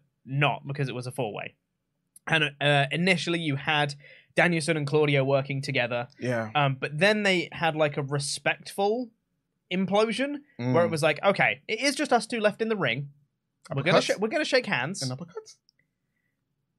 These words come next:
Speaker 1: But I do want to fight you.
Speaker 2: Yeah.
Speaker 1: Let's just fight." And then they start fighting, and that was nice. And that kind of played into the, the characters of the Blackpool Combat Club and, and their respect, and they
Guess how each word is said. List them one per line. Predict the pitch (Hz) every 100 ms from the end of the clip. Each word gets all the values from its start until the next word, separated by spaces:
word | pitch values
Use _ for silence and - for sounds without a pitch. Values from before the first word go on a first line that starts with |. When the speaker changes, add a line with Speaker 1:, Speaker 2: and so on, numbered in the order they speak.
| _ _ - -
Speaker 1:
But | 170
I |
do | 156 240
want | 262 247
to | 185
fight | - 175 147
you. | - -
Speaker 2:
Yeah. | 165 165 117 113 -
Speaker 1:
Let's | 415 214
just | 202 -
fight." | - 151 - _ _ -
And |
then | 262
they | 247
start | 220 196 147
fighting, | - 107 131
and | 165
that | 208
was | 147 143
nice. | 110 117
And | 143
that | 175 -
kind | 170
of | 147 143 - -
played | 165 151
into | 143 143 127
the, | 131 127
the | 151
characters | 151 131 127 131
of | 117
the |
Blackpool | 120 113 120
Combat | - 113 101
Club | 117 117
and, | 117
and | 92 117
their | 110 107 - _ -
respect, | 139 113 -
and | 117 110
they | 107